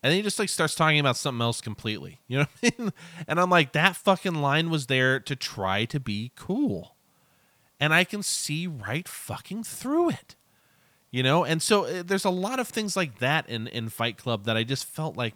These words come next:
"Man, you are trying really fucking hard, brother."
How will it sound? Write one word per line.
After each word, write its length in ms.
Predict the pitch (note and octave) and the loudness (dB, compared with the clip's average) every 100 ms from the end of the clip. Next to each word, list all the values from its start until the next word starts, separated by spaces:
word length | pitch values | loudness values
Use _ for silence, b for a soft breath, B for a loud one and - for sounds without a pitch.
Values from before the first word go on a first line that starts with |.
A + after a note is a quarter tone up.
| - | -4
"Man, 260 | G3 D3 | -2 -2
you 200 | C3+ F3 | -2 -2
are 80 | D3 | -2
trying 680 | C3 - D#3 D3 A#2+ G#2 G2 b b b b - | -4 -4 0 2 2 0 -6 b b b b -12
really 840 | C3 C#3+ E3+ G3 G#3 G#3 F#3+ F3 | -8 -4 -2 2 6 6 8 6
fucking 440 | D3 - D3 C#3+ A#2+ | 2 0 -2 -2 -4
hard, 460 | D3+ E3 E3 C3+ | -2 0 2 2
brother." 400 | G2 G#2 B2 C#3+ | 0 0 0 -2